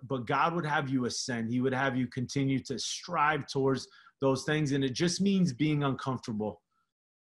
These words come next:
And so what I would tell you, if you're not dealing with tough situations, to kind of wrap it up, Dave, and talk about it, is there's three ways that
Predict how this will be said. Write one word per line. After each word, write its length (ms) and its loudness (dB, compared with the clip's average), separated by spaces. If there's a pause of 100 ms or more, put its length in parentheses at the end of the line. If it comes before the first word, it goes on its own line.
(260)
And 160 0
so 480 2 (300)
what 180 4
I 80 6
would 140 2
tell 180 6
you, 140 0
if 100 -6
you're 80 0
not 260 2
dealing 280 4
with 200 0
tough 220 0
situations, 720 0
to 40 0
kind 200 2
of 80 0
wrap 300 4
it 80 2
up, 180 2
Dave, 220 4
and 100 -2
talk 260 -2
about 220 4
it, 100 2
is 140 -6 (560)
there's 280 4
three 300 4
ways 440 2
that 140 2